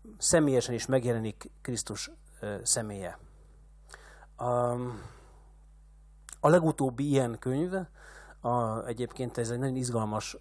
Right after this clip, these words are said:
ö, kísérlet. Sokan blaszfémikusnak tekintik,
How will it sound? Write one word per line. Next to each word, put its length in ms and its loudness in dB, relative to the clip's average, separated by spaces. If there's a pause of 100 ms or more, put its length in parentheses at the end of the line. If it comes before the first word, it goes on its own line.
ö, 300 -4 (120)
kísérlet. 580 -4
Sokan 500 2 (1000)
blaszfémikusnak 880 6
tekintik, 680 0